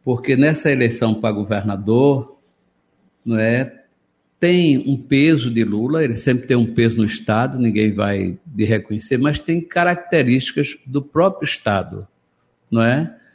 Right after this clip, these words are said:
Então, eu acho que o povo sentiu a necessidade, mesmo Lula defendendo todos nós, basicamente, todo, digo todos nós, no mínimo os quadros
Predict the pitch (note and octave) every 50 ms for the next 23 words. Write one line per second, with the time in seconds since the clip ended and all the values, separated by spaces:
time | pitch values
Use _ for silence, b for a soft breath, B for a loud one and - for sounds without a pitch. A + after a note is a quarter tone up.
0 | b b b b b b b b _ - C#3 C#3 B2+ - - C3+ B2+ B2 B2 A#2+
1 | A#2+ A#2+ A#2+ A#2 A#2 A#2 A#2 A#2 A#2 - C3+ C3 C3 B2+ B2+ C3 - - - E3
2 | D3+ - - - B2 B2 B2 B2 B2 - D#3+ D#3 D#3+ D3+ - - - - - D#3
3 | D3 C#3+ - - - B2 A#2 A#2 A#2 A2+ A2 A2 A2 G#2+ G#2+ - A#2+ A2 - -
4 | A#2 G#2 G#2 G#2+ G#2 G#2+ A2 A#2 C3 B2 A#2+ A#2 D3 E3 E3+ D3 D3 C#3+ C#3 B2
5 | A#2 C3 C#3+ D3 C#3+ B2 A2 A#2 A#2 A#2 - - B2 A2 G2+ G#2 A2+ A2 A2+ A2
6 | G#2+ G#2+ - - - D3+ E3 D#3 D3+ D3+ C3 A#2+ A#2+ A2+ A2+ A2+ A2 G#2 G2 -
7 | - - - - A2+ A#2 A2+ A2+ - - A#2 G2+ A2+ A2+ A2+ - - B2+ A#2+ A2+
8 | A#2 A#2 A2+ - - D3 C#3+ C#3+ B2 A2+ A2+ A2 G#2 A2 A#2 A#2 A#2+ B2 C3 C3
9 | B2+ - - - - B2+ A#2 A2+ A2+ G#2 G2 G2+ G2+ - -